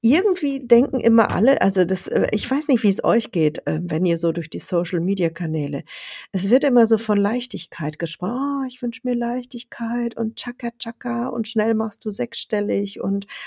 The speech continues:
alles ist leicht und happy.“ Und wenn man nur, wenn du nur ganz feste dran glaubst, äh, dann wird das alles schon von selbst zu dir fliegen. Also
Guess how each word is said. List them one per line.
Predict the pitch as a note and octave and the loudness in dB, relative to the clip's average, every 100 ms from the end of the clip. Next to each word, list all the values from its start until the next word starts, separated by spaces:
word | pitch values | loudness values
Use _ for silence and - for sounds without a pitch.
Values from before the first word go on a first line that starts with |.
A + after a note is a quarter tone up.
| - | -12
alles | - G#3 A#3+ B3 | -6 0 0 0
ist | A3 - | -4 -4
leicht | G3+ G#3 A3+ A3+ A3+ | -4 -2 0 -2 -2
und | G#3 - | -8 0
happy.“ | A#3 A#3 G#3+ | -2 0 0
Und | G3 G3 | 2 4
wenn | G#3+ | 6
man | A3 | 6
nur, | A3 A3+ A3 - _ | 10 8 8 -4 _
wenn | A3 | 6
du | A#3+ | 10
nur | A#3 A#3 | 10 8
ganz | C4 F#4+ G4+ - | 4 4 -2 -8
feste | - E4 - - | 0 0 0 -2
dran | B3+ B3 A#3+ A3+ | -2 2 4 6
glaubst, | A#3+ C4 C4 G3 D4+ - - - - - - - - - | 6 6 4 4 2 -4 -14 -14 -20 -20 -16 -14 -16 2
äh, | G#3 G#3 G3+ G3 | 6 8 8 6
dann | G#3 G3+ | 4 4
wird | C4 C#4 | 4 2
das | - - | 2 2
alles | C4 D4 | 4 2
schon | - C4 C4 | 2 2 2
von | - B3 | 2 4
selbst | C#4 F4 - - | 4 0 -2 -6
zu | F3+ | -2
dir | D#3 D3 | -2 -4
fliegen. | - D3 - - _ _ _ _ _ - - - - _ | -6 -10 -10 -14 _ _ _ _ _ -20 -20 -20 -20 _
Also | F#3 F#3 F3 E3 D3 | 2 4 6 6 4